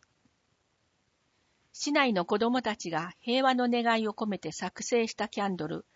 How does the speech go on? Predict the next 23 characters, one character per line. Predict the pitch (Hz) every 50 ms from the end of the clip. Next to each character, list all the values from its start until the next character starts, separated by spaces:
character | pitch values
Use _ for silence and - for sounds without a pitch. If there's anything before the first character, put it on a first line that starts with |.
| _ _ _ _ _
約 | 220 220 226 - - 180 - -
二 | 196 220
千 | 208 - 277 262 247 233
個 | - 240
が | 202 208 202 208 - _ _ _ _
ス | - - -
テ | - 277 262
ー | 240
ジ | 190 196 180
を | 165
照 | 170 - 190
ら | 165 165 180
し | - -
ま | 139 143 160
す。 | - - - - - _ _ _ _ _ _ _ _ _ _ _ _ _ _ _ _ _ _ _ _ _ _ _ _ _ _ _ _ _ _ _ _ _ _ _ _ _ _ _ _ _ _ _ _ _ _ _ _ _ _ _ _ _ _ _ _ _ _
平 | - 294 311 320
和 | 330 320
の | 311 311 -
コ | - 285 269
ン | 269 -
サ | - 185 185
ー | 180 -
ト、 | - 160 156 -